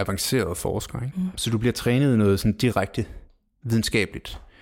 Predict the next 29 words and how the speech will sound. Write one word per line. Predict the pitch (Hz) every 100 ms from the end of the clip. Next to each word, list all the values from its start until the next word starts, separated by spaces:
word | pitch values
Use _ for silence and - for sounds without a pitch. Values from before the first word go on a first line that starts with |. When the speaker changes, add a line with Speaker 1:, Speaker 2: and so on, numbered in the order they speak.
| -
Speaker 1:
som | - 107
handler | 92 95 95
om | 92 87
et | -
sæt | - 113
metoder, | 104 - 131 123 135
du | 131 107
bliver | 110
specialist | 101 123 - 117 139 -
i, | 127 - - - - - _ - -
øh, | 98
og | 95 87
det | 87
varierer | 90 90 82
jo | 80 - - -
fra | - 98
felt | - 95
til | -
felt | - 127 -
og | -
emne | - 104 110
til | - -
emne, | 101 110
hvad | 107 101
det | 101
lige | 107
præcis | - - 104
er, | - 101
men | 107